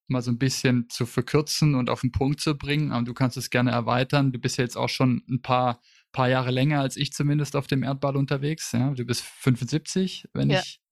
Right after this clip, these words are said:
Speaker 1: wenn ich
Speaker 2: Ja.
Speaker 1: recht informiert bin,
Speaker 2: Richtig,
Speaker 1: genau.
Speaker 2: ja, ja.
Speaker 1: In Deutschland geboren, warst lange Zeit aber auch in den U S A, hast in Kalifornien gelebt und jetzt bist du wieder so zurückgekommen im Prinzip zu den Wurzeln, back to the roots, bist hier
Speaker 2: Right.
Speaker 1: auch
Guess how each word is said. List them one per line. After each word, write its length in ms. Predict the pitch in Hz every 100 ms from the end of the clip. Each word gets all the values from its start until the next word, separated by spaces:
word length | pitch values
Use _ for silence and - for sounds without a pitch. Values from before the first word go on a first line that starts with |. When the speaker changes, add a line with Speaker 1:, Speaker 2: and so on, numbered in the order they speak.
| _
Speaker 1:
wenn 100 | 139
ich 60 | 143
Speaker 2:
Ja. 80 | 180
Speaker 1:
recht 140 | -
informiert 420 | 143 143 139 147 143
bin, 160 | 143
Speaker 2:
Richtig, 200 | 117 117
Speaker 1:
genau. 160 | 123 135
Speaker 2:
ja, 120 | 180
ja. 220 | 185 175 202 _ _ _ 123
Speaker 1:
In 100 | 120
Deutschland 400 | 127 - 123 117
geboren, 480 | 117 131 147 139
warst 300 | 127 123 -
lange 280 | 123 123 131
Zeit 280 | - 131 127
aber 160 | 117 120
auch 120 | 123
in 120 | 120
den 100 | 120
U 80 | 123
S 160 | 120
A, 280 | 127 139 143
hast 180 | 131 -
in 40 |
Kalifornien 540 | 120 123 120 139 135 139
gelebt 320 | 131 131 131
und 60 | 120
jetzt 180 | 120
bist 180 | 135 -
du 80 | 120
wieder 200 | 123 127
so 160 | 123 120
zurückgekommen 760 | - 120 147 - 151 156 160
im 80 | 147
Prinzip 400 | 151 147 156 151
zu 140 | -
den 200 | 123 120 123
Wurzeln, 380 | 135 - 147 131
back 180 | 120
to 100 | -
the 80 | 127
roots, 440 | 120 139 175 - -
bist 240 | 127 -
hier 120 | 127
Speaker 2:
Right. 240 | 180 180
Speaker 1:
auch 60 | 180